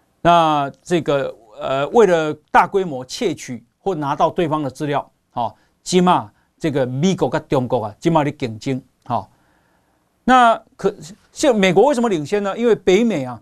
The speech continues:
是量子运算的世界重镇，I B M、Amazon、Intel、Google、Microsoft 这些美国的公司啊，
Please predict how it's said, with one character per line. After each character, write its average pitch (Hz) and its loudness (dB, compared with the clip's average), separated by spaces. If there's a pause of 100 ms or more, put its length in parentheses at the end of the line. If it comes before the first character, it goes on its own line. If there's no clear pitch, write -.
(120)
是 185 -6 (100)
量 185 2
子 127 -16
运 175 -2
算 139 -2
的 135 -4
世 196 -6
界 147 -6
重 127 -6
镇 127 -8 (600)
，I 151 0
B 147 -2
M、 127 -4 (640)
Amazon、 127 0 (600)
Intel、 156 0 (340)
Google、 151 0 (380)
Microsoft - 0 (420)
这 240 2
些 233 2
美 175 -2
国 131 -4
的 147 -2
公 196 2
司 190 -6
啊， 135 0